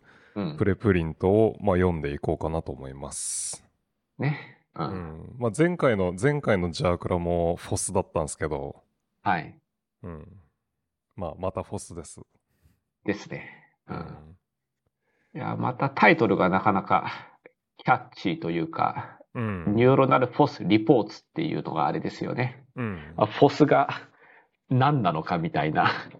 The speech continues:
Speaker 1: 何を反映してるのかみたいなようなことに、まあ、突っ込んでくみたいな形で、うん。まあ、その、フォスとかアイジーを使ってる人が薄々思ってる、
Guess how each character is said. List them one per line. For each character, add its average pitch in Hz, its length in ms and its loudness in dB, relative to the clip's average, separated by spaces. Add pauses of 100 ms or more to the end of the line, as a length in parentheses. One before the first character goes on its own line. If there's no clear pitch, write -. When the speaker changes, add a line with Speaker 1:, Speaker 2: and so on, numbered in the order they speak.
(260)
Speaker 1:
何 123 340 6
を - 80 8
反 90 300 -2
映 87 140 2
し - 120 -10
て 98 100 2
る 92 80 4
の 82 80 2
か 78 120 2
み 82 140 0
た 82 120 4
い 82 60 4
な 80 100 4
よ 98 140 10
う 85 40 2
な 73 100 -2
こ - 120 -6
と 82 120 2
に、 64 260 -4 (220)
ま 73 360 2
あ、 - 40 -14
突 - 100 -6
っ - 40 -20
込 98 160 0
ん 78 60 2
で 78 100 0
く - 100 -6
み 78 120 -4
た - 140 -4
い - 80 -4
な - 300 -8 (680)
形 85 420 0
で、 80 240 6 (480)
う 87 60 -2
ん。 71 300 -2 (960)
ま 147 220 6
あ、 - 40 -2
そ 110 140 -2
の、 101 240 2
フ - 220 2
ォ 135 40 6
ス - 100 -10
と 165 80 4
か 98 160 4
ア 120 100 2
イ 127 180 2
ジ 143 140 6
ー 107 80 6
を 85 100 2
使 - 180 -4
っ 98 80 -2
て - 160 2
る 101 80 4
人 123 180 6
が 82 300 0
薄 135 340 4
々 95 280 0 (500)
思 110 240 4
っ 107 60 -2
て - 180 -2
る、 82 340 0